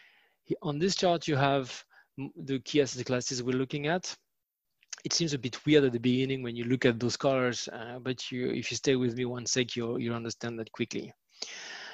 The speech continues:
Um, so on the x-axis, you have, uh, starting from, uh, European investment grade, uh, you have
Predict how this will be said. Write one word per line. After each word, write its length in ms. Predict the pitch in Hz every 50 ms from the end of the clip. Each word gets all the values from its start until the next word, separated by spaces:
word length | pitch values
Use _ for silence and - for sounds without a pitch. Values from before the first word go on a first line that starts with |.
| - -
Um, 420 | 139 131 131 131 127 127 131 131 -
so 300 | - - - 160 151 151
on 160 | - 147 139 139
the 100 | 139 -
x-axis, 720 | - 175 - - 165 156 143 - - 139 139 135 - -
you 80 | 139 131
have, 240 | 113 110 123 120 117 - - - _ _ - - - _ _ -
uh, 280 | 127 113 113 113 113
starting 440 | 101 - - 127 120 - - 127 123
from, 340 | - - 123 117 113 113 117
uh, 220 | - 120 110 113 113 117 - - - - -
European 640 | - 123 117 123 120 123 113 - 123 120 117 117 117
investment 600 | 123 135 120 110 120 117 - - 127 123 127 123
grade, 420 | 131 135 143 156 170 156 131 101 - - - - - - - _ _ -
uh, 60 | 117
you 200 | 110 110 113 110
have 200 | 117 123 123 110